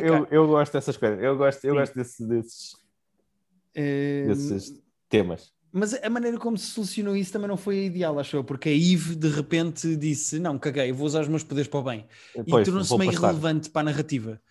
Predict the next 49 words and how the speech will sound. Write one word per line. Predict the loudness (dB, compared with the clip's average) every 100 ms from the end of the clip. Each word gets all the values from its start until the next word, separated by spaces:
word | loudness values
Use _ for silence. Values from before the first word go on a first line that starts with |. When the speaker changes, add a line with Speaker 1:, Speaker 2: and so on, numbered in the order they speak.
| _ _
Speaker 2:
Eh, | -10 -8 -8 -8 -10 -12 -14 -16 -18 -20 -20 _ _ -20 _ _
o | -14
que | -8
só | -4 0
prova | 0 0
que | -4
as | -8
personagens | -4 -2 0 0
serem | 0 -2
de |
facto | -2 -4 -2
muito | -2
bonzinhas | -2 -4 -2 -4 -6 -8
e | -8
fazerem, | -8 -6 -6 -6 -12 -20 -20 _
eh, | -10
boazinhas | -2 2 2 2 -2
e | -4
fazerem | -4 -2 -2 -4
tipo | -8 -8
coisas | -6 -4 -4
bonitinhas, | -4 -6 -4 -4 -4 -6 -12 -14
não | -8
tem | -4 -2
tanto | -2 -2
interesse | -2 -2 -2
numa | 0 -2
série | 0 0 2
onde | 0
se | -2 -2 0 0 -2 -8 -16
mata | -6 0 2 4
Speaker 1:
Não, | 4
em | 6
Speaker 2:
gente | 4
Speaker 1:
termos | 2 2
dramáticos, | 4 6 6 4 -10 0
claro, | 0 0 -2
não, | 0
em, | 4
Speaker 2:
dentro | 4 4
Speaker 1:
em | 2
Speaker 2:
do |
Speaker 1:
termos | 4
Speaker 2:
meta. | 4 4
Speaker 1:
dramáticos | 2 0 -6
é | -6
sempre | -6 -6
mais | -2 2 2
interessante. | 0 -8 -6 -6